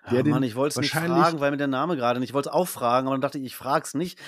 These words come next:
Speaker 1: weil man kann nicht die ganze Zeit Fragen stellen, die dann ergoogelt werden müssen, sondern man muss sie eigentlich wissen, diese
Speaker 2: Na,
Speaker 1: Sachen.
Speaker 2: ich, ich, ich wusste es, aber ich, also ich, den, der Vorn-, aber Omar hieß der auf jeden
Speaker 1: Ja, genau,
Speaker 2: Fall.
Speaker 1: Manfred,
Speaker 2: Und war
Speaker 1: Manfred
Speaker 2: so ein
Speaker 1: Omar.
Speaker 2: ganz ge-,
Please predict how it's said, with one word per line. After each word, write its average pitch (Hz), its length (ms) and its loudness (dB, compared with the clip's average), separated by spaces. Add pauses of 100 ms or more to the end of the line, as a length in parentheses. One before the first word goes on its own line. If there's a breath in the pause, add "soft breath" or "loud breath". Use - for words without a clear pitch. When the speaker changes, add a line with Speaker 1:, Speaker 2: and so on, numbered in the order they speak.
Speaker 1:
weil 139 100 0
man 139 120 2
kann 147 100 -2
nicht 165 120 -2
die 151 40 -8
ganze 151 220 0
Zeit 143 100 -4
Fragen 147 320 0
stellen, 147 240 -2
die 143 60 -2
dann 139 100 -4
ergoogelt 131 480 -2
werden 98 220 0
müssen, 117 200 -2
sondern 123 200 2
man 120 100 4
muss 131 80 0
sie 147 100 0
eigentlich 113 240 -2
wissen, 120 260 -2
diese 87 220 -8
Speaker 2:
Na, 160 120 2
Speaker 1:
Sachen. 190 100 0
Speaker 2:
ich, 175 180 -8
ich, 170 200 -6
ich 165 140 -4
wusste 269 260 0
es, 233 100 -4
aber 180 180 2
ich, 180 200 -4
also 151 120 -4
ich, 147 220 -6
den, 151 160 -4 (160)
der 151 120 0
Vorn-, 220 280 -2
aber 147 320 -8
Omar 185 320 4
hieß 95 280 -10
der 78 160 -8
auf - 120 -12
jeden 98 120 -2
Speaker 1:
Ja, 156 100 4
genau, 151 160 -2
Speaker 2:
Fall. 123 180 0
Speaker 1:
Manfred, 131 340 -14
Speaker 2:
Und 151 120 -6
war 170 80 4
Speaker 1:
Manfred 185 200 4
Speaker 2:
so 202 60 2
ein 196 60 4
Speaker 1:
Omar. 185 120 -6
Speaker 2:
ganz 269 580 -4
ge-, 214 120 -8